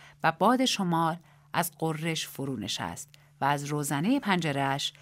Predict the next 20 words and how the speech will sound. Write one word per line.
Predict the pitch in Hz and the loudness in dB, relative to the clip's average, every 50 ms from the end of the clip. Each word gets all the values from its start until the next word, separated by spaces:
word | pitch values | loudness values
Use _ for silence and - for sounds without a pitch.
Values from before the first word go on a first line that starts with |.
| - - - - - - | -20 -20 -20 -20 -10 0
رایحه‌ای | 170 185 185 185 185 185 190 180 165 196 247 240 202 165 151 | 4 6 8 8 6 6 2 0 0 0 0 2 2 2 0
خوش | - - - 294 320 - - | -2 0 0 2 2 2 0
به | - 180 139 | -2 -4 -4
مشامش | 135 131 - - 127 123 - - - - | -4 -6 -8 -8 -8 -10 -10 -8 -8 -8
رسید. | 107 - - - - - - - - - _ - - - _ _ - - _ - | -8 -10 -12 -14 -16 -20 -20 -20 -20 -20 _ -20 -20 -20 _ _ -20 -20 _ -4
غول | 170 180 185 | -2 -2 -2
با | 170 156 147 | -2 -4 -6
خود | - - 175 - | -6 -8 -10 -6
گفت: | - 190 196 196 - - - _ _ - _ _ _ _ _ _ _ _ _ _ _ _ - _ _ - _ _ _ _ _ _ | -4 -4 -4 -4 -6 -10 -20 _ _ -20 _ _ _ _ _ _ _ _ _ _ _ _ -20 _ _ -20 _ _ _ _ _ _
«خیال | - - - - - 110 76 - - - 123 | -20 -20 -16 -14 -12 -10 -10 -10 -10 -10 -10
می‌کنم | 139 135 135 - - 147 147 156 160 170 170 | -10 -10 -10 -10 -10 -8 -6 -4 -4 -4 -6
که | 160 - - 165 160 160 160 151 - - - - - - - - - - - _ _ _ | -6 -8 -8 -8 -8 -8 -10 -12 -14 -20 -20 -20 -20 -20 -20 -20 -20 -20 -20 _ _ _
بهار | - 120 123 123 117 - - - - 107 147 208 - | -4 -2 -2 -2 -4 -6 -6 -6 -4 -2 -2 -2 -2
بالاخره | - 139 139 135 127 123 123 - - - 117 123 113 | -4 -6 -8 -6 -6 -6 -6 -6 -6 -4 -4 -4 -2
اومده | 120 202 240 233 175 135 120 - - - - - 208 | -2 0 2 2 2 2 0 -2 -4 -4 -4 -2 -2
باشه.» | 233 226 - - - - - - - - - - - - _ _ - _ _ _ _ _ _ _ _ _ _ _ _ _ _ - _ - | -2 -2 -2 -2 -4 -4 -6 -8 -14 -20 -20 -20 -20 -20 _ _ -20 _ _ _ _ _ _ _ _ _ _ _ _ _ _ -20 _ -2
از | - 185 180 147 - | 2 2 2 2 2
بستر | - 156 147 - - - 180 165 156 - | 2 2 2 2 2 2 2 2 2 2
بیرون | - 143 139 139 165 226 247 240 | 2 2 4 4 6 6 6 6
جست | 254 254 262 262 269 269 - - - | 6 6 4 4 2 0 -2 -4 -6